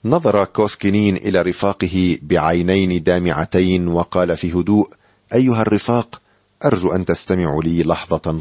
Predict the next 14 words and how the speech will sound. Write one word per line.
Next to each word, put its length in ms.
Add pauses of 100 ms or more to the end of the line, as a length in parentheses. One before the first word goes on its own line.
قصيرة. 420 (800)
لقد 280
سألتموني 840
من 140
أين 240
لي 220
هذه 280
الترنيمة، 680 (360)
سأجيبكم. 920 (720)
لقد 280
سمعتها 580
منذ 320
ثلاثة 580
أسابيع. 540